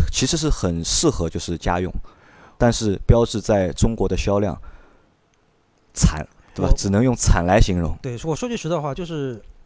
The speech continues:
Speaker 2: 就像我记得我原来在节目我也说过，我当年最早对标致二零六那个印象就是好到什么程度，而且那个车在欧洲拿了那么多的奖，然后进到中国之后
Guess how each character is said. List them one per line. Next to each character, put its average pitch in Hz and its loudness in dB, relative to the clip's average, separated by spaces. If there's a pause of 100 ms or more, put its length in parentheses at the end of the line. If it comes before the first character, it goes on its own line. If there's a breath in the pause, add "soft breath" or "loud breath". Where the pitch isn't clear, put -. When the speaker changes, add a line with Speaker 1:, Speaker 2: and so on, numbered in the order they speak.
Speaker 2:
就 - -10
像 196 0
我 135 -2
记 - -10
得 175 -2
我 147 -2
原 135 -4
来 165 -6
在 156 -6
节 139 -8
目 139 -8
我 139 -6
也 123 -8
说 131 -14
过， 127 -12
我 123 -8
当 185 -4
年 156 -4
最 165 -6
早 120 -8
对 139 -8
标 165 -6
致 165 -10
二 151 -4
零 135 -10
六 151 -6 (400 soft breath)
那 170 -8
个 165 -4
印 170 -6
象 113 -10 (420 loud breath)
就 - -14
是 147 -12
好 131 -4
到 170 2
什 143 -4
么 165 -2
程 151 -6
度， 151 -4
而 170 0
且 214 -2
那 226 -2
个 202 0
车 190 -6
在 175 -6
欧 196 -2
洲 190 -4
拿 151 -6
了 190 -4 (160)
那 277 0
么 202 -2
多 143 -4
的 135 -4
奖， 120 -10 (580 soft breath)
然 135 -10
后 147 -4 (840)
进 185 -2
到 147 -2
中 151 -10
国 135 -10
之 127 -14
后 123 -18